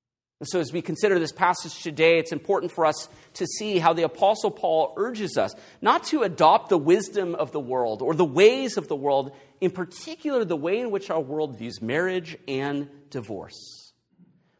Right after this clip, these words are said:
But rather he challenges us to be transformed by the renewal of our minds,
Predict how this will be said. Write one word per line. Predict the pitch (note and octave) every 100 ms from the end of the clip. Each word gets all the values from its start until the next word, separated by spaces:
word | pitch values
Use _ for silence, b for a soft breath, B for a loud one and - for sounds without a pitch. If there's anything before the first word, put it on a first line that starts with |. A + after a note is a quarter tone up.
| -
But | G2
rather | A2+ D3+ F#3+ F3+
he | D#3 C#3+
challenges | - - F#3 G#3 G3 G3 D#3+
us | D#3+ D3+ -
to | - D3
be | C3+ B2+
transformed | - - G3+ G#3 G3+ - - G#3 G2 - B B -
by | B2+
the | C3
renewal | A#2+ C3 B2 D3+ G3 F#3+ F3
of | C#3+
our | C#3
minds, | B2 A#2 G#2+ F#2+ A2+ - -